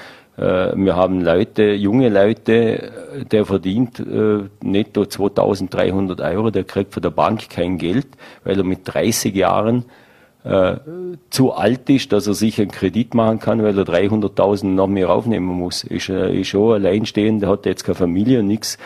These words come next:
Äh, das kann's ja nicht sein. Der kriegt mit dreißig verbaut, dass er nachher keinen Kredit mehr kriegt für das, dass er sich ein Eigenheim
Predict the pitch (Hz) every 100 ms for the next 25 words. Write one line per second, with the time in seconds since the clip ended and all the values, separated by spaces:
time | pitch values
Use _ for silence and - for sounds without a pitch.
0 | - - - - - 92 80 92 - 92
1 | 95 92 85 - 98 123 90 - - 95
2 | 95 - 101 104 - 78 80 117 - 127
3 | - - 95 71 71 131 139 - - -
4 | - _ 98 95 98 95 90 - 92 95
5 | 95 113 - 98 - 90 92 - 117 -
6 | 107 - - 95 92 101 - 92 95 92
7 | 82 82 80 85 107 117 95 82 82 80